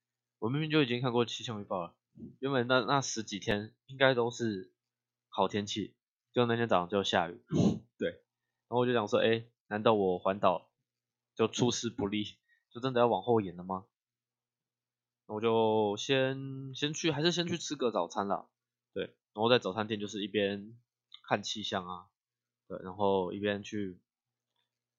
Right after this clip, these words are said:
就会去看一下，就爬一下路况，看怎么样，这样。因为毕竟第一天是要，要骑山路的，是要从南回屏东绕回去，绕过去台东，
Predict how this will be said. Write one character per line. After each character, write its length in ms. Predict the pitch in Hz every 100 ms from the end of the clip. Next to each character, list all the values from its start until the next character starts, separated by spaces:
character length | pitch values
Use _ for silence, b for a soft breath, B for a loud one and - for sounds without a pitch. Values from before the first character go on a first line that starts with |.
| _ _ _ _ _
就 180 | 127 123
会 100 | 123
去 200 | 131 120
看 200 | 135 113
一 40 |
下， 280 | 117 110 107
就 120 | 110
爬 200 | 117 101
一 40 | 98
下 80 | 110
路 160 | 107
况， 240 | - 101 - _
看 140 | 120
怎 120 | 107 -
么 60 |
样， 180 | 92 90 _ _ -
这 80 |
样。 100 | - - _ _ -
因 80 | 139
为 40 |
毕 80 | 139
竟 160 | 135
第 100 | 123
一 40 | 123
天 180 | 123 113
是 120 | 117
要， 280 | 107 107 _ _ -
要 80 | 120
骑 180 | -
山 180 | 104 107
路 140 | 110 87
的， 160 | 80 _ _ _ _ _ -
是 80 |
要 60 | 120
从 180 | 107 92
南 160 | 92
回 340 | 98 87 87 101 _ _ _ _ -
屏 160 | 101
东 140 | 104 110
绕 140 | 95
回 120 | 90
去， 340 | - 98 92 -
绕 120 | 113
过 140 | 110 101
去 220 | 110 95
台 180 | 87 87
东， 220 | 82